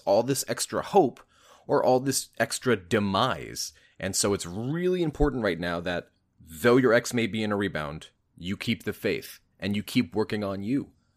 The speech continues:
That's really the goal. If you want to win the game, you stop playing by their rules, because their game is designed for them to always win.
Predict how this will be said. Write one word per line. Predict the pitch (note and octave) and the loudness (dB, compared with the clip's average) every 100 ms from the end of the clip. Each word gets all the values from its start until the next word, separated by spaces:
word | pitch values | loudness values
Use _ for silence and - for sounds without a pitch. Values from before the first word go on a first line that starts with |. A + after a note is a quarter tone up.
| _ | _
That's | G2 C3+ - - | -4 -4 -6 -6
really | F2+ E3+ D#3 | 0 2 2
the | G#2 A2 | 0 2
goal. | C3+ F3+ - - _ _ _ | 2 2 -2 -12 _ _ _
If | C3 C3+ | 0 0
you | D3 | -2
want | B2 B2+ E3+ - | 0 0 0 0
to | C#3 | 0
win | B2+ D#3+ | 2 0
the | C3 | -2
game, | G2+ A#2 D#3+ A2+ F#2 - _ _ | -2 0 0 0 -4 -10 _ _
you | - A2 | -8 -4
stop | B2 - C3+ A#2+ - | -2 0 -2 -2 -6
playing | - C3+ C#3 A#2+ | -4 -2 0 -2
by | G2 A2+ A2 | -2 0 0
their | F#2+ A#2 A#2+ | 0 2 4
rules, | A2+ G2+ B2+ B2+ B1 - - - - _ _ - | 2 0 0 0 -4 -6 -8 -10 -18 _ _ -4
because | B2 C3+ G#2 | 0 0 0
their | F#2+ C#3+ D#3 | 2 4 4
game | B2 D3 D3 | 2 0 0
is | G#2+ | -2
designed | - A2 A#2+ C3+ A2 G#2 - _ | -2 0 2 2 0 -2 -6 _
for | - C#3 | -4 0
them | C3+ C#3+ | 4 4
to | C3+ - | 2 2
always | C3 B2 B2 G#2+ | 2 4 2 0
win. | G#2 C#3 - | -4 -6 -6